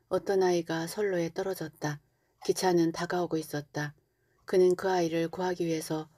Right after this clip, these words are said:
선로로 뛰어내리다가 다리를 다쳤다는 것이다.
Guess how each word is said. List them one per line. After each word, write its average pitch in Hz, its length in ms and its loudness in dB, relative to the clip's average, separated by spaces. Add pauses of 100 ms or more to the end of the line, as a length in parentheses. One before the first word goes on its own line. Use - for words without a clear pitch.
(220)
선로로 190 460 4
뛰어내리다가 175 920 0 (340)
다리를 170 460 2
다쳤다는 175 600 0
것이다. 147 520 -4